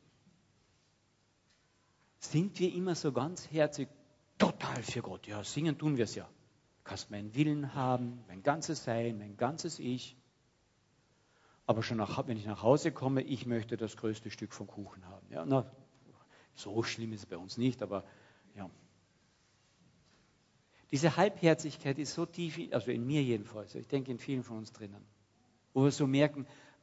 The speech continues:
„Ah, das geht mir aber wirklich gegen den Strich jetzt.“ Und Gott sagt, „Ganz mir.“ Und diese Halbherzigkeit bringt ganz viele Probleme in unser Leben hinein.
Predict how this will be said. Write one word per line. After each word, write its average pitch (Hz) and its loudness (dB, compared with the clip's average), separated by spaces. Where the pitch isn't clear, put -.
„Ah, 494 4
das 156 -4
geht 190 0
mir 170 0
aber 160 6
wirklich 208 -4
gegen 190 -2
den 180 -6
Strich - -6
jetzt.“ - -14
Und 123 -14
Gott 135 0
sagt, 131 -6
„Ganz 95 -12
mir.“ 90 -20
Und 117 -4
diese 131 4
Halbherzigkeit 156 0
bringt 117 0
ganz 143 0
viele 156 -2
Probleme 120 0
in 104 -8
unser 104 -8
Leben 101 -14
hinein. 104 -20